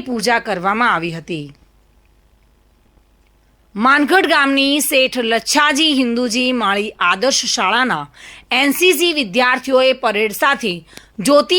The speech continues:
કળશ રથયાત્રાનું સ્વાગત કર્યું હતું. શાળાની સ્થાપના પાંચ કુંડીય ગાયત્રી મહાયજ્ઞ સાથે કરવામાં આવી હતી અને દર વર્ષે નવા સત્રની શરૂઆત પણ પાંચ કુંડીય ગાયત્રી મહાયજ્ઞથી થાય છે.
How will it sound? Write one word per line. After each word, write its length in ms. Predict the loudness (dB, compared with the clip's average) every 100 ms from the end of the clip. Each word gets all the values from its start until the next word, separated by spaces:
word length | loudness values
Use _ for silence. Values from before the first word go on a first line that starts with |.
| 2
કળશ 320 | 2 2 0
રથયાત્રાનું 840 | 0 0 2 0 0 -2 -4 -2 -6
સ્વાગત 500 | 0 0 0 -4 -4
કર્યું 300 | -6 -4 -6
હતું. 220 | -6 -8 -8 -16 _ _ _ _ _ -4
શાળાની 500 | 0 4 2 0 -6
સ્થાપના 720 | -2 2 2 2 2 4 2 2
પાંચ 420 | 2 4 2 -2 -2
કુંડીય 460 | 0 0 2 2 2
ગાયત્રી 540 | 2 0 0 -4 -6 -2
મહાયજ્ઞ 760 | -2 0 2 2 2 0 -2 -6
સાથે 440 | 0 0 2 -2
કરવામાં 520 | 0 0 2 0 2 0
આવી 180 | -2
હતી 360 | -6 -4 -6 -6 -10 -18 -2
અને 240 | 2 2 4
દર 380 | 4 6 4
વર્ષે 340 | 4 2 2 2
નવા 340 | 2 4 4 2
સત્રની 580 | -2 -2 -2 0 -2
શરૂઆત 640 | 0 -2 0 2 2 2 2
પણ 180 | 2 0 -14 -20 -20 _
પાંચ 440 | 2 4 2 -2 -2
કુંડીય 400 | 0 2 2 0
ગાયત્રી 560 | 0 0 2 -2 -4 -2
મહાયજ્ઞથી 1080 | 0 0 0 0 2 0 0 -6 -6 -8 -8 -10 _ _ -4
થાય 300 | 0 0 -2
છે. 260 | -4 -6